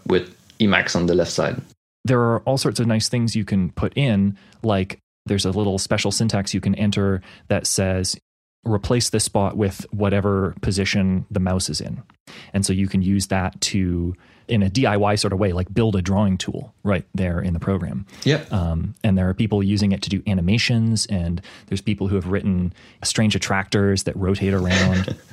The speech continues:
Speaker 1: Yes, it's just so simple, but, uh, I,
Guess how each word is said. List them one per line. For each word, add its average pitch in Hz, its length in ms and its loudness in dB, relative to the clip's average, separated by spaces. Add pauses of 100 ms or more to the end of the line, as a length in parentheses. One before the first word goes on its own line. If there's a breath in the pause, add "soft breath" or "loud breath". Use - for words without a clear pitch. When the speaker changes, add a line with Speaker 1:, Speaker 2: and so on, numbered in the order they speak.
(460 loud breath)
Speaker 1:
Yes, - 460 0
it's 120 280 -2
just 139 200 2
so 127 160 4
simple, 117 420 2
but, 107 380 0
uh, 98 280 2 (340)
I, 104 60 0